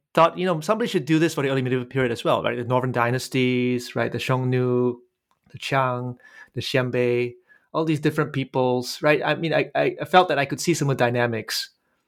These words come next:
um, and similar needs of kind of, uh, rethinking or more critical thinking with regard to, you know, how we should understand, um,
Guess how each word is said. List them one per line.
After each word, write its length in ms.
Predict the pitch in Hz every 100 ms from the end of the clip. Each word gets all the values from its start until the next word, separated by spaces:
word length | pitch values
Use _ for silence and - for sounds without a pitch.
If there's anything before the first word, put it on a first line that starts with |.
| _ _ _ _
um, 460 | 131 120 113 113 143 _
and 300 | 135 127 123
similar 260 | - 156 156
needs 380 | 139 139 139 120
of 180 | 113
kind 140 | - 120
of, 300 | - - - - -
uh, 560 | - - - 135 135 139
rethinking 880 | 139 143 151 143 143 131 127 123 123 _ _ _ _ _ _
or 360 | 135 127 120 120
more 260 | 135 139 135
critical 300 | 131 131 131
thinking 600 | 120 120 113 107 113 117 _ _ _ _ _ -
with 160 | 135
regard 340 | 117 131 123 123
to, 380 | 120 110 110 - _ _ _ _ _ _ _ _
you 60 | 131
know, 100 | 113
how 220 | 165 175
we 140 | 147
should 200 | 139 151
understand, 840 | 135 131 127 - 131 123 123 123 - _ -
um, 540 | 117 110 107 107 -